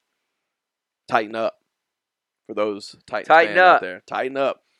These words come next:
Speaker 1: Uh, Chase can tell you he's been to a few Titans games at least, so that
Speaker 2: I've seen
Speaker 1: helps.
Speaker 2: them.
Speaker 1: He has seen them.
Speaker 2: I've seen
Speaker 1: So we're
Speaker 2: that
Speaker 1: gonna
Speaker 2: field.
Speaker 1: start with the Tennessee Titans, and the player I'm selecting
Speaker 2: Derrick Henry.
Speaker 1: is Derrick Henry.
Speaker 2: Yeah.
Speaker 1: Number twenty-two, the beast. Okay?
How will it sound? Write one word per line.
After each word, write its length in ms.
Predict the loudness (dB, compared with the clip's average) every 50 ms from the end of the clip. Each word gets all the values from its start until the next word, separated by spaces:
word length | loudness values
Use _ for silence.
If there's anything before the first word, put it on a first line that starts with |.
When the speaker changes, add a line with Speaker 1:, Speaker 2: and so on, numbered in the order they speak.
| _ _ _ _ _ _ -12
Speaker 1:
Uh, 220 | -10 -8 -8 -10
Chase 280 | -10 -10 -10 -10 -10 -10
can 120 | -12 -12 -6
tell 160 | -4 -2 -2
you 80 | -2 -4
he's 140 | -10 -10 -8
been 160 | -8 -6 -6
to 80 | -4 -6
a 60 | -6
few 140 | -6 -8 -8
Titans 320 | -4 -4 -4 -4 -6 -8 -10
games 240 | -10 -10 -10 -10 -10
at 80 | -8
least, 260 | -6 -6 -6 -6 -8 -8
so 100 | -6 -4
that 80 | -4
Speaker 2:
I've 80 | -2 0
seen 100 | 2 0
Speaker 1:
helps. 180 | 0 0 -4 -6
Speaker 2:
them. 240 | -6 -6 -8 -10 _ _ _ -8
Speaker 1:
He 80 | -6 -4
has 120 | -4 -4 -6
seen 260 | -6 -8 -8 -8 -8
them. 200 | -8 -10 -10 -12 -16
Speaker 2:
I've 80 | -16
seen 260 | -16 -14 -12 -12 -6 -2
Speaker 1:
So 80 | 0
we're 60 | 0 2
Speaker 2:
that 0 |
Speaker 1:
gonna 100 | 2 2
Speaker 2:
field. 100 | 2 6
Speaker 1:
start 140 | 8 8 8
with 80 | 6 4
the 60 | -2 -8 -8
Tennessee 280 | -6 -6 -6 -8 -8 -4
Titans, 440 | 0 0 0 0 -2 -6 -16 -14 -10
and 120 | -8 -8 -8
the 60 | -6
player 320 | -2 0 2 4 4 4
I'm 140 | 2 2 -2
selecting 480 | -6 -6 -2 0 0 0 0 -2 -4 0
Speaker 2:
Derrick 280 | 4 4 4 4 4
Henry. 440 | 2 -4 -4 -4 -6 -10 -12 -14 _ _ -2
Speaker 1:
is 160 | -2 -2 2
Derrick 340 | 6 8 8 8 8 4 2
Henry. 440 | 0 0 0 -2 -6 -6 -6 0 4 6
Speaker 2:
Yeah. 340 | 8 10 10 10 10 8 8
Speaker 1:
Number 240 | 8 6 6 4 -2
twenty-two, 720 | 0 0 0 0 0 -2 -2 2 2 4 4 2 0 -8 _ _ _ _ _ _ _ _ _ _ _ _ -20 _ _ _ -10
the 80 | -10 -6
beast. 540 | -4 -4 -4 -4 -6 -10 -16 -16 -18 -20 _ _ _ _ _ _ _ _ _ _ _
Okay? 320 | -8 -6 -6 -6 -8